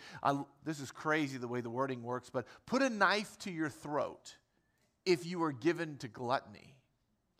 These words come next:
Do not crave his delicacies, for the food is deceptive. Do not wear yourself out to get rich. Do not trust your own cleverness.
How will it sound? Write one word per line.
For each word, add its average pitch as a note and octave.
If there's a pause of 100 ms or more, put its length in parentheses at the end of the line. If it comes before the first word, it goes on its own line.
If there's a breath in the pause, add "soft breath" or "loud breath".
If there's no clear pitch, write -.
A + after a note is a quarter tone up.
(240 soft breath)
Do G#3+
not A#3+
crave A#3
his G3+
delicacies, E3 (180 loud breath)
for F#3+
the D#3+
food A#3
is C#3+
deceptive. - (800 soft breath)
Do B3
not A#3+
wear B3+
yourself A#3+
out A3+
to G3
get G#3
rich. A#3+ (200 loud breath)
Do A3
not A3
trust -
your A#3
own G#3+
cleverness. C#3+